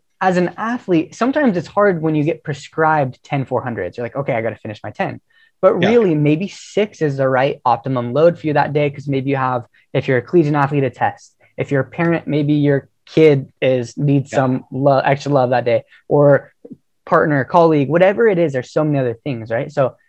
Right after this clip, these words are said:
Speaker 2: Yeah.
Speaker 1: how do you help people or your athletes understand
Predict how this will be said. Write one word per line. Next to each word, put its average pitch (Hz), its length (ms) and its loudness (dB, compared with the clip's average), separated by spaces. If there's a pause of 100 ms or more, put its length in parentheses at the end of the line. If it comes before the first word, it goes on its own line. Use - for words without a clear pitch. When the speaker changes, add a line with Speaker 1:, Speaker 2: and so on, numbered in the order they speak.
(180)
Speaker 2:
Yeah. 101 100 -8
Speaker 1:
how 202 220 -4
do 269 80 0
you 247 340 -2
help 190 460 -4
people 175 300 -2
or 170 140 2
your 143 280 0
athletes 147 480 -4
understand 135 840 -4